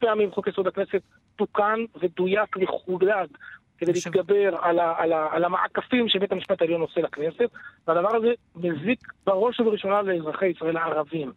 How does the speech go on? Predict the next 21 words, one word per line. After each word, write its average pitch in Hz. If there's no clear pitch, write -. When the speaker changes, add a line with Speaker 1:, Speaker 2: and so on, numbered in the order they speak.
Speaker 1:
שוב, 185
מכיוון 160
שהייצוג, 160
כל 254
עוד 220
הייצוג 202
הפוליטי 190
שלהם 147
נלחם 202
נגד 214
מדינת 180
ישראל 151
ומסרב 185
לקבל 202
את 196
האתוס 190
המכונן 190
שלה 185
כמדינה 165
יהודית 170
ודמוקרטית, 185